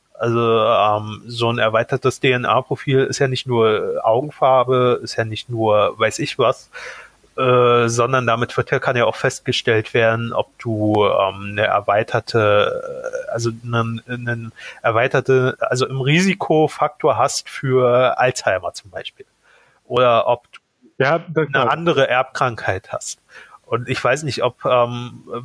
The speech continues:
Speaker 1: ob, ob solche Daten wirklich, ähm, erhoben werden. Also, ähm,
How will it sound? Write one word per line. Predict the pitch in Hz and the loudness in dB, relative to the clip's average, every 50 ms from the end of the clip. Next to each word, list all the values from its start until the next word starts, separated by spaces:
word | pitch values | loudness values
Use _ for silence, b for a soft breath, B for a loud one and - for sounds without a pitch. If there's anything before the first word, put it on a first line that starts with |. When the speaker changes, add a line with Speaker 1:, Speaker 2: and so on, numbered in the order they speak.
| 127 123 - - - | -8 -10 -8 -4 -2
Speaker 1:
ob, | 120 117 - _ _ | -2 -2 -2 _ _
ob | - - 131 - - _ | -8 -8 -8 -8 -8 _
solche | - - 123 120 135 - - 151 123 | -4 -2 0 0 0 0 -2 -2 0
Daten | - 101 101 113 135 - - 151 139 139 139 135 - _ - | 0 0 0 0 0 -2 -8 -12 -12 -12 -12 -14 -18 _ -16
wirklich, | 131 113 117 120 - - - 143 135 131 - - - - | -6 -4 -2 -2 -2 -2 -2 -2 -2 -2 -4 -8 -6 -2
ähm, | - 120 117 113 117 117 113 110 | 0 0 0 0 -4 -8 -4 -2
erhoben | 113 113 - - 143 165 165 143 120 | 0 0 0 0 -2 -2 -2 -2 -2
werden. | 107 98 101 101 | 0 0 2 2
Also, | 107 110 113 B B B B B B B B _ _ _ - | 0 -2 -2 B B B B B B B B _ _ _ 0
ähm, | 123 117 117 117 110 | 0 0 0 0 -4